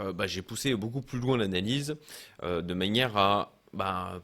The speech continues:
prémâcher au maximum le travail, bien que, voilà, il est indispensable que de votre côté, vous fassiez votre propre analyse, mais en tout cas, voilà, je, je, moi j'ai présenté, euh, les éléments les plus saillants, les plus importants, euh,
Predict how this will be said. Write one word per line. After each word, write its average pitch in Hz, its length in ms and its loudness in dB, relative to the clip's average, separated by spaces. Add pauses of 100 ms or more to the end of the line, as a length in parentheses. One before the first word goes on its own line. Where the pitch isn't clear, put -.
prémâcher 110 500 0
au 101 120 2
maximum 98 480 0
le 90 100 0
travail, 110 560 6 (360)
bien 95 320 2
que, 107 320 0 (480)
voilà, 95 420 2
il 90 200 -4
est 90 220 0 (380)
indispensable 156 760 6 (240)
que 131 240 2 (500)
de 104 180 -4
votre 123 200 -2
côté, 123 460 0
vous 98 200 -10
fassiez 123 460 -2
votre 90 340 -2
propre - 300 -2
analyse, 101 500 0
mais 92 220 0
en 87 80 -2
tout - 140 -16
cas, 107 200 4
voilà, 92 300 4
je, 80 160 -8
je, 78 140 -10
moi 92 160 -4
j'ai 92 120 -4
présenté, 110 680 -4 (400)
euh, 87 180 -2
les 117 220 0
éléments 120 280 2
les 113 100 2
plus - 180 -8
saillants, 120 340 2
les 104 120 0
plus 101 200 -4
importants, 113 640 0 (140)
euh, 87 240 -4